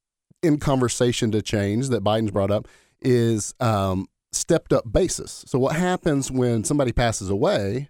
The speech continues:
We just talked about that capital gains. When they pass away, their beneficiary would inherit those accounts at the value of those accounts at the time of death. So say, say,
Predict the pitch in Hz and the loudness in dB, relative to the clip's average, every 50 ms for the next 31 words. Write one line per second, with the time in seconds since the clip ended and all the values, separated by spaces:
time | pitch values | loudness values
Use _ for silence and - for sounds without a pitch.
0 | _ _ _ _ _ _ _ - 131 131 - - 151 131 127 127 120 113 104 - | _ _ _ _ _ _ _ 0 0 0 2 2 0 2 2 2 0 0 -2 -2
1 | - 123 - 107 104 101 135 151 151 135 131 117 104 - 160 165 - - 131 127 | -2 -2 -2 -2 -2 -2 0 0 0 0 0 0 0 -2 -2 -4 -2 -2 0 0
2 | 151 156 123 113 104 98 139 135 117 - - 151 160 156 - - 123 110 110 104 | 2 2 2 0 0 0 0 -2 -2 -2 -2 -2 -2 0 0 0 0 2 2 2
3 | 104 101 95 90 85 - 139 147 143 131 - - 120 120 104 104 - - - 156 | 0 0 -2 -2 -4 -2 0 0 0 0 0 0 0 0 0 -2 -6 -4 -2 -2
4 | 156 143 113 107 - - - - - _ _ _ _ _ _ - 104 107 101 92 | 0 0 0 -2 -4 -6 -12 -20 -20 _ _ _ _ _ _ -6 -4 -4 0 2
5 | 117 123 135 131 127 120 110 117 113 104 107 - - - 127 113 104 - 120 82 | 2 4 4 4 4 4 4 2 2 2 0 -2 -2 -2 -2 -2 -2 -4 -6 -6
6 | 92 - - 117 107 101 95 90 85 90 95 135 151 175 101 - - - - - | -6 -4 -2 -2 0 0 0 -2 -4 -4 0 0 0 0 0 -4 -8 -12 -16 -20
7 | _ _ _ _ _ _ _ _ _ _ _ _ _ _ _ - - 127 120 120 | _ _ _ _ _ _ _ _ _ _ _ _ _ _ _ -2 2 2 4 4
8 | 117 - - 143 131 131 131 127 120 117 - 123 127 - 135 | 2 2 2 2 4 4 4 2 2 0 2 2 2 2 0